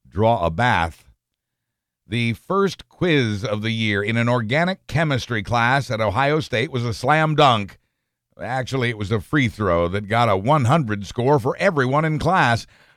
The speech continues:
From the upper level of the auditorium-style lecture hall, a student named Vinny balled up a piece of paper and fired it across the co-, I mean, classroom into a wastebasket.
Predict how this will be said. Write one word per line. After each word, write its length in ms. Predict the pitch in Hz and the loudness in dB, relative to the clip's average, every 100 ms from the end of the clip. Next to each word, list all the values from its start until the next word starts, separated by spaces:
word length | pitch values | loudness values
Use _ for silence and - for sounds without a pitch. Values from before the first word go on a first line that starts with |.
| _ | _
From 160 | 139 | 0
the 140 | 147 - | 0 -2
upper 320 | 180 202 226 214 | -2 0 2 2
level 360 | 175 127 147 | 2 2 0
of 80 | 165 | 0
the 100 | 127 | 2
auditorium-style 960 | 135 180 - 147 160 170 - 156 160 | 2 0 0 2 2 0 -2 0 2
lecture 340 | 160 147 - 123 | 0 -2 -2 0
hall, 240 | 113 123 | 0 2
a 80 | 123 | -2
student 420 | - 190 165 185 | -4 -6 -6 -4
named 280 | 127 143 123 | -2 -2 -2
Vinny 580 | 90 87 151 117 135 139 _ _ _ | -6 -2 0 0 -2 -4 _ _ _
balled 380 | 82 131 185 175 | -2 2 2 2
up 160 | 156 135 | 0 -2
a 60 | |
piece 320 | 113 170 147 | -6 -4 -4
of 160 | 143 110 | -6 -4
paper 380 | 139 127 135 139 | -2 -2 0 -2
and 140 | 117 | 0
fired 300 | - 156 165 | 0 0 0
it 100 | 147 | -2
across 480 | 113 - 151 180 - | -6 -2 0 0 -2
the 100 | 131 | -6
co-, 160 | - 180 | -4 0
I 140 | 123 | 0
mean, 280 | 135 135 120 | 0 0 -2
classroom 800 | - 151 175 - 123 107 127 170 | -4 -2 0 0 -2 0 0 -2
into 380 | 139 156 151 143 | -2 2 4 4
a 80 | |
wastebasket. 920 | 127 139 180 - 131 120 113 - 104 | 4 0 -2 -4 2 4 4 2 -2